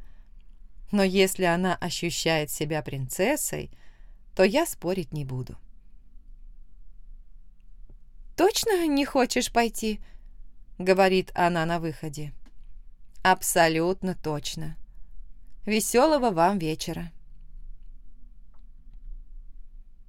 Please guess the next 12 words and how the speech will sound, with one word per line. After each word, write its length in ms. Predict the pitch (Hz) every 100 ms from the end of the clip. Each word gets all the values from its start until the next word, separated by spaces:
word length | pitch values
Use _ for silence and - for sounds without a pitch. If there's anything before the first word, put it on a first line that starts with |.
| - - - - - - - -
Моя 500 | 196 202 202 262 320
дорогая 560 | 262 233 185 175 180
Ханна, 720 | 180 - 143 135 127 135 151 151 - - - - - - - - - -
мне 240 | 180 170
стыдно. 520 | 160 - 147 139 - - - - - - - - - - - - -
Как 320 | 240 254 220
я 160 | 190 175
мог 260 | 185 190
сомневаться 1000 | - 175 170 170 175 214 214 - 175 165 -
в 120 | 156
моральной 720 | 180 175 160 165 190 196 175
целостности 1040 | 165 - 165 175 160 - 156 - - 156 151